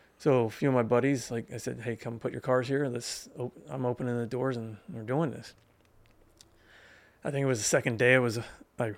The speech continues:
had reopened. I see the state police pulling in the parking lot, and I'm like, "You've gotta be kidding." I wish to this day, I wish I would have asked the guy's name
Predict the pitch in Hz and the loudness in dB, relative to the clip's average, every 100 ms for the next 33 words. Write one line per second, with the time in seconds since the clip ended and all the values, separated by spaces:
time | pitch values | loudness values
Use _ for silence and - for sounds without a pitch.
0 | - _ 127 107 120 113 120 135 139 131 | -12 _ -6 -4 0 2 2 2 0 -4
1 | _ _ _ _ _ _ _ - - 131 | _ _ _ _ _ _ _ -10 -4 -2
2 | 110 - 123 - 123 117 - 127 117 117 | -2 -2 -2 -2 -4 -4 -2 -2 0 0
3 | 110 113 131 - 117 117 - _ _ - | -2 0 0 0 -6 -6 -10 _ _ -12
4 | 127 107 104 - - _ - 127 110 - | -8 -8 -10 -12 -16 _ -10 -8 -8 -12
5 | - - - - - 160 156 - _ _ | -14 -14 -18 -20 -16 -14 -16 -18 _ _
6 | _ _ _ _ _ _ _ - 120 147 | _ _ _ _ _ _ _ -6 2 2
7 | 127 - 139 120 113 127 117 135 143 135 | 2 0 0 0 -2 -2 2 4 4 4
8 | 123 104 - _ _ _ _ _ _ _ | 4 0 -10 _ _ _ _ _ _ _
9 | _ 143 123 - 120 120 113 117 117 117 | _ -2 -2 0 2 2 2 0 -2 -2
10 | 120 | -4